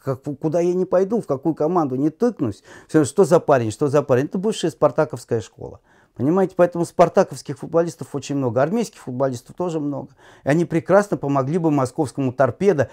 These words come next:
подняться и выйти в высший дивизион. Но для этого нужны деньги. Простите меня, а «Химки» как состоялись?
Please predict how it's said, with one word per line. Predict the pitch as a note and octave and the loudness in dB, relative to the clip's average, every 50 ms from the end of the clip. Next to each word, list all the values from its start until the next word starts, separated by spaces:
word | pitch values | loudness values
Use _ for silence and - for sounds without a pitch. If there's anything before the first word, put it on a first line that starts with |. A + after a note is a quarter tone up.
| - - _ _ | -14 -20 _ _
подняться | D#3 C#3+ B2+ A2+ C3+ D#3 F3 F3 E3+ - - | 4 4 6 6 6 6 6 6 4 2 0
и | C3+ B2 | 0 0
выйти | A2+ A#2 D#3 E3+ - - | 2 0 -2 -4 -2 -4
в | D3 C3+ | -4 -2
высший | C#3+ D3 - - C#3+ | -2 -4 -4 -4 -6
дивизион. | C3 C3 C#3 C#3+ C#3+ C3+ D#3 D3+ A2+ F#2 E2 - - - _ | -6 -4 -4 -4 -4 -2 0 0 0 -2 -6 -12 -18 -20 _
Но | - B2+ | -4 -2
для | B2 C3 D3+ D#3+ | 2 4 6 6
этого | G3 G3+ - D#3+ B2+ | 6 4 4 0 2
нужны | B2 C3 C3 C3+ E3 E3+ | 2 2 2 2 2 2
деньги. | C#3 B2 C#3+ A2+ G2 F#2 F#2 | 2 2 0 0 0 -4 -6
Простите | E2+ - C3+ C#3+ - - D3+ - C#3 C3 | -4 0 0 0 0 -2 -8 -4 -2 -2
меня, | C3 C3+ C3 | 0 2 2
а | C3 | 0
«Химки» | C3 B2+ - F#3 D3+ A#2+ - | 0 0 -4 -4 -4 -4 -6
как | _ - G2+ - - | _ -6 -6 -6 -6
состоялись? | - F#2+ - - G2 F#2+ F2+ E2 D2+ D2 - - - _ | -16 -14 -8 -6 -6 -6 -6 -8 -10 -12 -16 -20 -20 _